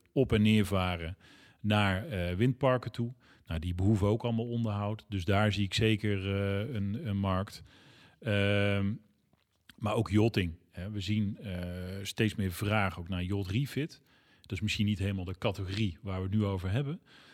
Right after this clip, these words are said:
Eh, maar we zien wel dat die steeds meer vraag doen naar reparatiewerven,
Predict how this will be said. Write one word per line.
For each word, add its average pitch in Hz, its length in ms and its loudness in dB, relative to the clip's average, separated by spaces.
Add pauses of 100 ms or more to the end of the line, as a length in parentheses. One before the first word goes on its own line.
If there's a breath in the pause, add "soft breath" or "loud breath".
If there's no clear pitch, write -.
(140 loud breath)
Eh, 113 520 6
maar 107 260 0
we 107 60 2
zien 107 180 2
wel 110 220 4
dat 92 180 -4
die 95 340 -6
steeds 113 300 -2
meer 104 180 0
vraag 113 380 2
doen 92 180 -8
naar 92 220 -6
reparatiewerven, 95 1080 -6